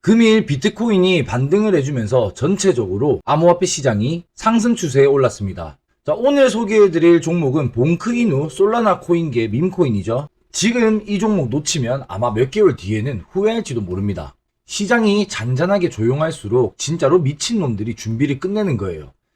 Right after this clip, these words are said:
자, 그리고 이 봉크이누 가격이 일 봉크에 영점영일팔 원 밖에 안 합니다.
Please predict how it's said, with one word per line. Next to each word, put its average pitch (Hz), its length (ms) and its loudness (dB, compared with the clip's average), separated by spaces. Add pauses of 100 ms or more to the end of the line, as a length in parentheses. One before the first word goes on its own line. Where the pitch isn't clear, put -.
(200)
자, 110 260 0
그리고 156 380 0
이 180 160 -4
봉크이누 147 720 -2 (160)
가격이 170 680 0
일 214 160 -2
봉크에 190 640 -4 (320)
영점영일팔 196 1000 -2
원 92 220 -2 (320)
밖에 - 240 -8
안 98 100 -4
합니다. 90 420 -6